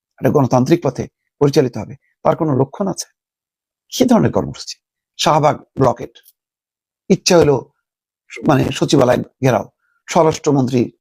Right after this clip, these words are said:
পদত্যাগ। এখন কি এই সময়? বরং দৃঢ় ঐক্য দেখানো উচিত, কারোর বিরুদ্ধে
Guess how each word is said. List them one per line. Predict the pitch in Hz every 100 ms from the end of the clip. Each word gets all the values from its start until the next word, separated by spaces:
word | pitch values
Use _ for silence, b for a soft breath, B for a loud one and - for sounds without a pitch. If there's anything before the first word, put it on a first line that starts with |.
| _
পদত্যাগ। | 165 143 - - - _ _ _ _ _ _ _ _ _ _
এখন | 160 170 175
কি | 165 -
এই | 440
সময়? | 160 180 170 - _ _ _ _ _ _ _ _ _ _ b b b
বরং | 135 165 160
দৃঢ় | 127 175
ঐক্য | 175 170 _ 147 - _ _ _ _ _ _
দেখানো | - 123 120
উচিত, | 107 - - _ _ _ _ _ _ _
কারোর | - 135 127 -
বিরুদ্ধে | - 147 165 - 110